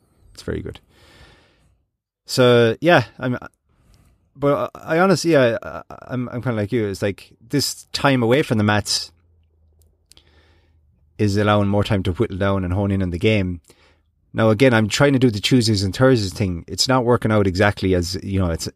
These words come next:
as, as you'd hope, like seven to eight thirty or seven to eight even. You know, obviously I've, I'm rearing a baby here as well. So even though I'm trying to hold that time, you know, sometimes it just, you know,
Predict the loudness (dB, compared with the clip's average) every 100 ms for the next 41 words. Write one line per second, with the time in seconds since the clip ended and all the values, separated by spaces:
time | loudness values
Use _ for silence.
0 | _ _ -10 -6 -4 -2 -2 2 2 2
1 | -2 -4 0 2 2 0 0 -2 -2 -2
2 | -2 -2 -2 0 0 -2 -4 0 2 2
3 | -2 -6 -10 -14 -20 -20 -20 _ -4 -2
4 | -4 _ -8 -4 -2 0 -2 -6 -12 -12
5 | -6 -2 0 2 4 4 4 2 2 2
6 | 2 4 2 2 4 4 2 2 2 2
7 | -2 -16 -20 -20 _ _ _ _ _ _
8 | _ _ _ _ _ _ _ _ _ _
9 | -8 -4 2 2 4 2 2 2 2 -2
10 | -2 -2 0 -2 -4 _ -12 -6 -4 -4
11 | -2 0 0 0 -6 -6 -2 -2 -4 _
12 | -20 -20 -14 -8 -6